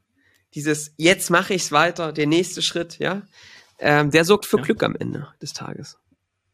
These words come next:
Speaker 2: Ja, ich hätte keinen Post geschrieben, wenn ich die Gondel genommen
Speaker 1: Siehst du?
Speaker 2: hätte.
Speaker 1: Wärst du nicht stolz
Speaker 2: Ja.
Speaker 1: drauf gewesen, ne?
Speaker 2: Wär ich auf jeden Fall nicht stolz
Speaker 1: Genau.
Speaker 2: drauf gewesen, ne.
Speaker 1: Genau. Und das ist
Speaker 2: Mit,
Speaker 1: wichtig, dass man
Speaker 2: mit
Speaker 1: stolz
Speaker 2: Blick
Speaker 1: ist auf
Speaker 2: auf
Speaker 1: sein Unternehmen.
Speaker 2: Durchaus.
Speaker 1: Ja.
Speaker 2: Also absolut.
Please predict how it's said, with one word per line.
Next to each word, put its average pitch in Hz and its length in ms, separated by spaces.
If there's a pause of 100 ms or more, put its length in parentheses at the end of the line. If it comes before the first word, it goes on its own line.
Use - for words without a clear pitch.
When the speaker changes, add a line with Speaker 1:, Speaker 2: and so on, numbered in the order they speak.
(800)
Speaker 2:
Ja, 131 200
ich 123 100
hätte - 120
keinen 120 200
Post 131 280
geschrieben, 131 360
wenn 131 80
ich 127 80
die 143 80
Gondel 139 300
genommen 107 220
Speaker 1:
Siehst 117 200
du? 196 60
Speaker 2:
hätte. - 140 (420)
Speaker 1:
Wärst 131 240
du 175 40
nicht 185 120
stolz 208 220
Speaker 2:
Ja. - 60
Speaker 1:
drauf 131 160
gewesen, 117 340
ne? 156 180 (1500)
Speaker 2:
Wär 113 120
ich 117 100
auf 113 100
jeden 117 160
Fall 120 100
nicht 131 120
stolz 123 200
Speaker 1:
Genau. 135 140
Speaker 2:
drauf 117 100
gewesen, - 260
ne. - 80 (280)
Speaker 1:
Genau. - 200 (600)
Und 127 160
das 135 180
ist - 180
Speaker 2:
Mit, - 80
Speaker 1:
wichtig, 190 300
dass 143 160
man 123 100
Speaker 2:
mit 123 60
Speaker 1:
stolz 127 160
Speaker 2:
Blick 143 140
Speaker 1:
ist 131 60
auf 139 60
Speaker 2:
auf 127 80
Speaker 1:
sein 113 180
Unternehmen. 110 480 (1400)
Speaker 2:
Durchaus. 110 520
Speaker 1:
Ja. - 60 (140)
Speaker 2:
Also 127 380
absolut. 123 520